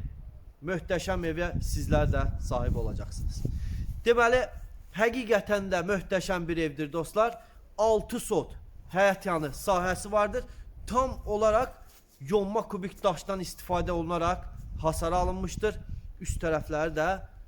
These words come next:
deməli, dəmir çerepitsadan istifadə olunaraq həm hasarın üstü yapılmışdır, dostlar, həm də evimizin üstü, belə deyim, çerepitsa materiallarından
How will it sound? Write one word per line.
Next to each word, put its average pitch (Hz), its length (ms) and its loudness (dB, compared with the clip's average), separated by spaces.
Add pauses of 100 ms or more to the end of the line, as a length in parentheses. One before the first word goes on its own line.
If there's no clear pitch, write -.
(140)
deməli, 139 320 -2 (380)
dəmir 165 360 0 (120)
çerepitsadan 170 800 -2 (260)
istifadə 139 640 -6
olunaraq 170 460 -2 (240)
həm 180 240 -2
hasarın 190 480 2
üstü 175 260 -4
yapılmışdır, 139 600 -2
dostlar, 117 320 -10 (340)
həm 180 220 -6
də 180 140 -4 (380)
evimizin 147 520 -2
üstü, 165 320 -6 (580)
belə 143 220 -2
deyim, 143 200 -8 (140)
çerepitsa 147 560 -4
materiallarından 127 800 -6